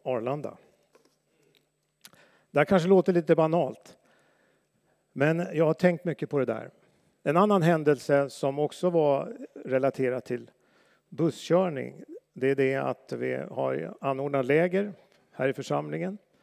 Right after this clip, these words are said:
ehm, många gånger. Och jag har varit med och kört den bussen då. Och det är en lång resa på drygt tjugofyra timmar.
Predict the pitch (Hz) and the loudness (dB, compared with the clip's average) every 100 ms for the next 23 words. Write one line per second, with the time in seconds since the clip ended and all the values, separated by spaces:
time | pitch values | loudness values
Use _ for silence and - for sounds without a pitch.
0 | _ _ _ _ _ _ - 123 120 120 | _ _ _ _ _ _ -8 -4 -2 -4
1 | 117 107 - - _ _ - - - 139 | -6 -12 -18 -20 _ _ -20 -20 -4 -2
2 | 131 131 143 131 175 208 _ _ - 139 | 0 0 0 0 -2 -6 _ _ -4 0
3 | 135 135 139 139 135 127 - 127 - 165 | 2 2 2 0 0 -4 -4 -8 0 0
4 | 156 - - _ _ _ _ _ _ _ | 0 -4 -20 _ _ _ _ _ _ _
5 | - 127 120 107 - - 127 - - _ | -2 0 0 -4 -6 -10 -10 -12 -16 _
6 | _ _ _ _ _ _ 123 143 156 147 | _ _ _ _ _ _ -4 -2 2 2
7 | 143 143 127 131 123 131 120 - - 214 | 4 4 4 2 -2 -4 -6 -20 -20 -6
8 | 123 107 _ - - 120 131 113 127 131 | -4 -4 _ -20 -12 -10 -6 -6 -6 -6
9 | 131 139 | -10 -12